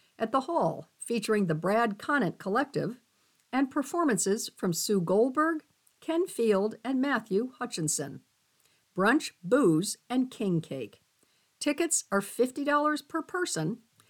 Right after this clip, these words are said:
and can be purchased online at the Wellfleet Preservation Hall's website.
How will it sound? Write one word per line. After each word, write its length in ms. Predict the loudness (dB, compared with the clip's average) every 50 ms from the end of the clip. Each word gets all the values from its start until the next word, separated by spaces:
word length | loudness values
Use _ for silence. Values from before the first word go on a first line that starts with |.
| _ _ _ _ _
and 160 | -2 -2 0
can 220 | 2 2 2 2
be 100 | 2 0
purchased 560 | -2 -2 -2 -2 -2 0 -2 -2 -2 -4 -4 -2
online 720 | 0 2 2 2 2 2 2 2 2 0 -2 -4 -6 -8 -8 _ -8
at 140 | -8 -4 -2
the 100 | 0 2
Wellfleet 480 | 4 2 2 2 0 0 -2 -2 -2
Preservation 640 | -2 -4 -2 -2 -2 -4 -4 -4 -4 -4 -6 -6 -6
Hall's 400 | -4 -4 -4 -4 -4 -6 -8 -8
website. 640 | -6 -4 -4 -4 -4 -4 -6 -8 -10 -12 -16 -18